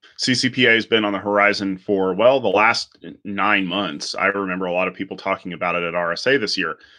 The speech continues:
Uh, ultimately, here's the thing. We're gonna start seeing a lot more notifications of breaches. We're gonna see a lot more lawsuits being filed to challenge this, because now there's teeth in it.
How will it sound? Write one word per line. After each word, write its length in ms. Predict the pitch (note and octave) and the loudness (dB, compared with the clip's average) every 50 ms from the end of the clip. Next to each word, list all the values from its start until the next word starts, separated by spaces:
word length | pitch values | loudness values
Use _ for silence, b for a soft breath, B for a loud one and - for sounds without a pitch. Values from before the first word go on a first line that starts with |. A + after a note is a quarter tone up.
| b b b b - | b b b b 0
Uh, 300 | A2 A2 A2 G#2+ G#2 - - | 2 2 4 4 2 2 4
ultimately, 500 | A#2 C3+ D3+ D3+ - D#3 D3 C3 C3 B2+ | 4 4 4 4 2 -2 -2 0 0 -2
here's 300 | A#2+ - C3 B2+ C3 B2 | -2 0 0 0 0 0
the 100 | - A2 | -4 -10
thing. 420 | G2 - B2 A#2 F#2+ D#2+ C#2+ - _ - | -2 0 2 2 2 -2 -6 -14 _ -8
We're 160 | G#2+ A2+ A#2 | -6 -2 0
gonna 140 | C#3 D3 C#3+ | 2 2 2
start 240 | - - C#3 - - | 2 0 -2 -2 0
seeing 240 | - C#3 B2+ A#2+ A#2 | 0 0 0 2 2
a 80 | G#2+ | 0
lot 320 | G2 G2+ G#2 A#2 A#2 A#2+ C3 | 2 2 2 2 2 2 2
more 120 | B2 A#2 | 0 2
notifications 720 | A#2+ A#2+ A#2 A2+ A2 G#2+ - B2+ A2+ G#2+ - G#2+ G2+ - | 2 2 0 0 -4 -6 -2 0 0 0 0 -6 -8 -10
of 160 | G2 F2+ F2+ | -10 -14 -8
breaches. 480 | G2+ A2+ A#2+ B2 B2 - D3 D3 C#3 A#2+ | -4 -4 -2 -2 0 0 -2 -2 -2 -4
We're 120 | G#2+ G#2+ | -6 -4
gonna 120 | A2+ A2 G2+ | -4 -4 -4
see 160 | - - G#2 | -4 -2 -2
a 80 | F#2+ | -2
lot 320 | F#2+ G2 G#2 A2 A#2+ - C3 | 0 4 4 4 4 4 0
more 200 | A#2 A2+ G#2+ G#2 | -2 0 0 0
lawsuits 520 | G2 G2 G#2 A2 A2+ - - B2 - - | 2 4 4 2 2 0 -6 -6 -6 -6
being 280 | - B2+ A#2+ A#2 A2+ A2 | -4 -4 -4 -4 -4 -2
filed 440 | - A#2+ A#2 A#2+ A#2+ A#2+ A#2 A#2 - | 0 2 4 4 4 4 2 0 -4
to 120 | - G2+ | -8 -8
challenge 500 | - - A2+ G#2+ A2 A2+ A2+ G#2+ - - | -4 -2 0 0 0 0 -4 -6 -8 -2
this, 300 | A#2 A#2 A#2+ A#2 - - B B B B B B | 0 0 0 0 -2 -12 B B B B B B
because 360 | - A#2 - A#2+ A2+ G#2+ F#2+ G2 | -6 -4 0 0 0 0 0 0
now 300 | G2+ G2+ G#2+ A2+ A#2+ A#2 | 2 4 4 4 4 4
there's 240 | A2+ G2+ F#2 - | 2 -2 -2 -4
teeth 340 | - - - A2+ F#2+ - - | -10 -6 -4 -4 -4 -6 -10
in 220 | D2+ D2+ D2+ D2 - | -20 -18 -18 -20 -20
it. 80 | - | -20